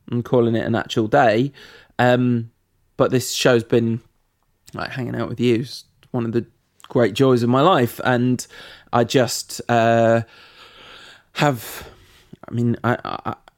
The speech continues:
I, with apologies to everyone who listens between now and Christmas, I feel like I've massively run out of things to say about <laughs> Man United. And after, you know, we've done twelve years,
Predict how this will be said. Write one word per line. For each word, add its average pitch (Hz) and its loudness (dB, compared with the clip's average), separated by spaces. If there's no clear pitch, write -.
I, 117 -2
with 117 0
apologies 120 0
to 131 4
everyone 117 2
who 127 2
listens 127 0
between 117 -2
now 113 0
and 110 -2
Christmas, 139 -4
I - 2
feel 147 2
like 131 2
I've 117 2
massively 131 2
run 123 2
out 117 0
of 117 -4
things 123 0
to 123 -4
say 120 2
about 117 2
<laughs> - -
Man 151 0
United. - -4
And 127 -2
after, 127 2
you 123 4
know, 110 0
we've 131 -2
done 123 -2
twelve 127 2
years, 117 2